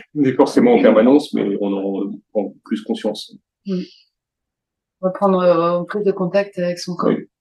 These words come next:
Speaker 2: Mm.
Speaker 1: Et du coup, par, par opposition, se détacher de l'environnement, de la journée.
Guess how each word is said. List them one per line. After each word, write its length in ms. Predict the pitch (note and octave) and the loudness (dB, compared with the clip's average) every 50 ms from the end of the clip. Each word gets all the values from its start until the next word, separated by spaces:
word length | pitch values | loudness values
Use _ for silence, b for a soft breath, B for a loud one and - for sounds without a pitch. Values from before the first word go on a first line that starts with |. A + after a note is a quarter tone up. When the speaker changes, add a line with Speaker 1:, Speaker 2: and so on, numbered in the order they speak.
| _ - | _ -8
Speaker 2:
Mm. 120 | F#3 F3+ - - _ _ - | -8 -6 -8 -8 _ _ -6
Speaker 1:
Et 60 | - - | -2 0
du 100 | - - | 0 2
coup, 220 | - - - - - - _ - | 4 2 2 2 -2 -10 _ 0
par, 460 | G2+ G2 G2 G2+ G2 G2 G2 F#2 - | 4 6 6 6 6 6 4 0 0
par 140 | - A2 - | 0 0 0
opposition, 500 | G2+ - G2+ F#2+ F#2+ G2 - - C3+ A#2+ | 2 2 2 2 2 2 4 4 4 4
se 140 | - - G#2 | 4 2 0
détacher 440 | G2+ G#2 - - - - - - - | 2 2 2 2 0 0 2 2 4
de 260 | G3+ G3+ - - - - | 6 6 6 4 2 -2
l'environnement, 540 | G2 G2 G2+ G2 F2+ F#2 F#2 G2 G#2 A2 | -2 -4 -4 -4 -4 -6 -6 -6 -6 -6
de 300 | A2+ A#2 G#2+ G2+ F#2+ F#2 F#2 | -6 -6 -8 -8 -12 -12 -12
la 100 | F#2+ F#2+ | -12 -12
journée. 640 | G2 F#2+ F#2 F#2+ G#2 G#2 A2 A2+ A2+ A2 G#2+ - | -12 -12 -12 -12 -10 -10 -8 -8 -8 -8 -10 -14